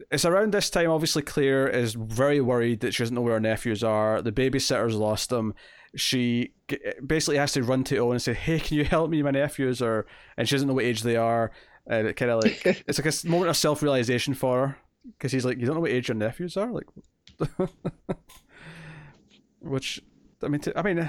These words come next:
Speaker 1: I can relate a little bit. It's hard to remember people's ages. So Owen and Claire go looking for the kids, and they, they come across some dead dinosaurs, and this is kinda Claire's big, like, "Oh, wait, they're actually animals with feelings" moment,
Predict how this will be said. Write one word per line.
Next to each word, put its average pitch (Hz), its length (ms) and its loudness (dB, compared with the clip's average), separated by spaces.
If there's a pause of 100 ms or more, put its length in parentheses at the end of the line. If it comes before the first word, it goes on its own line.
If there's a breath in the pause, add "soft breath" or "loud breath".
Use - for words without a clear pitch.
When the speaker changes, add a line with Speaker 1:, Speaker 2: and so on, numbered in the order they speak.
(120)
Speaker 1:
I 247 120 2
can 170 200 0
relate 127 180 2
a 104 100 0
little 92 300 0
bit. 120 120 -2
It's 143 100 -4
hard 233 180 0
to - 100 -4
remember 104 160 -2
people's 98 320 -6
ages. 98 420 -4 (220 loud breath)
So - 240 0
Owen 220 520 4
and 151 340 2 (560)
Claire 139 380 2
go 135 180 2
looking 123 300 0
for - 100 -6
the 110 80 0
kids, 110 360 0
and 104 120 0
they, 107 240 0 (400 loud breath)
they 135 80 -2
come 147 160 0
across 147 220 0
some 135 140 0
dead 127 180 2
dinosaurs, 120 840 2
and 123 140 0
this 123 100 -2
is 131 80 -4
kinda 123 200 -2
Claire's 117 380 -2
big, 117 500 -2
like, - 400 -4
"Oh, 185 160 2
wait, 160 260 2
they're 139 200 -2
actually 139 420 -2
animals 123 800 -2
with 120 140 -6
feelings" 110 840 -2
moment, 104 500 -4